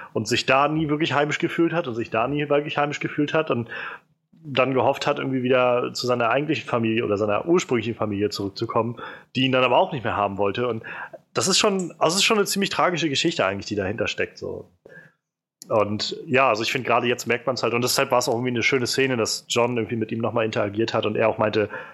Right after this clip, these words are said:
„Ich hab mehr irgendwie Unrecht getan, als man sich das vorstellen könnte.“ Und Jon irgendwie meinte, „Ich kann dir nicht alles davon verzeihen, aber was ich kann, das sei dir verziehen“, so. Und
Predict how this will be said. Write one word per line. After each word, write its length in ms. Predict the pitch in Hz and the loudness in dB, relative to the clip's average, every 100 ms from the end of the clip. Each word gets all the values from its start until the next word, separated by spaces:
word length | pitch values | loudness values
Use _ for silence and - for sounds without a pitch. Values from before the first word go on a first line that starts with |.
| - - _ _ | -20 -20 _ _
„Ich 420 | - 104 - - 113 | -4 0 2 2 2
hab 320 | 117 - - _ _ _ _ | 0 -6 -20 _ _ _ _
mehr 400 | 113 113 117 113 - | 0 2 4 4 2
irgendwie 220 | 113 127 | -2 -2
Unrecht 340 | 117 113 110 | 0 -2 -2
getan, 260 | - - 107 | -4 -2 -2
als 140 | 104 | -2
man 80 | 110 | -6
sich 80 | - | -4
das 140 | 107 | -2
vorstellen 280 | - 107 110 | -2 -2 -2
könnte.“ 200 | 107 101 | -2 -2
Und 80 | 101 | 2
Jon 180 | 104 104 | 2 2
irgendwie 160 | 101 | 0
meinte, 220 | 107 98 | -2 -2
„Ich 80 | - | -2
kann 140 | - 113 | 0 0
dir 60 | |
nicht 160 | 104 113 | 0 2
alles 200 | 117 110 | 2 2
davon 260 | 110 113 | 0 0
verzeihen, 460 | 104 104 - 113 110 | 0 0 2 2 2
aber 260 | 104 101 - - - - _ - | 2 2 0 -10 -12 -18 _ -4
was 260 | 107 113 113 | 0 0 0
ich 100 | - | -2
kann, 240 | 120 107 | -2 -2
das 220 | 98 - | -6 -4
sei 180 | 104 95 | -2 0
dir 100 | 98 | -2
verziehen“, 420 | - - 110 104 | -6 -4 -4 -2
so. 160 | 90 90 | -2 -4
Und 260 | 87 92 | -4 -12